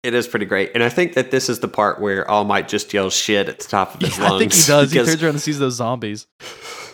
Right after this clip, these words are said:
Speaker 1: Yeah. <laughs> Aizawa is not intervening at all.
Speaker 2: I did
Speaker 1: He's already washed his hands entirely of this whole
Speaker 2: I was gonna say,
Speaker 1: thing.
Speaker 2: I don't think he shows back up after this, does he?
Speaker 1: I don't think
Speaker 2: No,
Speaker 1: so.
Speaker 2: 'cause I don't, like, I feel like there was a scene where you, like, they pan across that mountain that they were standing up on
Speaker 1: And he's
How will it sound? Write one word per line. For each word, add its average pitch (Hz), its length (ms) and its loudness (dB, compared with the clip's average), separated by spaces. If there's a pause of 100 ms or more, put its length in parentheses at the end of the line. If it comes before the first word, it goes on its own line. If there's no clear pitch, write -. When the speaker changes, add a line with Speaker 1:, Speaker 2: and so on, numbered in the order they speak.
(220)
Speaker 1:
Yeah. 104 120 2
<laughs> - 220 -6 (560)
Aizawa 135 600 4
is 113 420 -2
not 110 340 0
intervening 107 600 -2
at - 180 -6
all. 101 300 2
Speaker 2:
I - 40 -10
did 165 80 2
Speaker 1:
He's 110 240 -4
already 107 280 2
washed 101 340 0
his 92 120 -10
hands 104 260 -2
entirely 95 640 0
of 87 80 -2
this 92 100 -4
whole 95 140 -2
Speaker 2:
I 104 40 0
was 160 60 -4
gonna - 60 0
say, - 80 2
Speaker 1:
thing. - 40 0
Speaker 2:
I - 40 0
don't 208 80 0
think 294 120 0
he 269 60 2
shows 139 220 0
back 120 220 -2
up 220 120 0
after 120 220 -4
this, 95 160 -6
does 101 200 -4
he? 220 180 -4 (1040)
Speaker 1:
I 117 80 4
don't 180 160 0
think - 220 0
Speaker 2:
No, 143 80 2
Speaker 1:
so. 208 160 4
Speaker 2:
'cause - 120 -2
I 123 100 2
don't, 165 120 2
like, 147 160 2
I 123 120 4
feel 208 220 2
like 247 160 2
there 180 100 2
was 135 140 0
a 123 80 0
scene 151 400 -4
where 117 120 2
you, 113 300 -2
like, 101 300 -2
they 110 140 -2
pan 135 360 -2
across 113 560 -2
that 104 200 -4
mountain 101 360 -2
that 131 120 -4
they 151 80 2
were 143 140 2
standing 143 380 -4
up 143 180 0
on 151 200 0
Speaker 1:
And 156 60 -8
he's 151 100 -12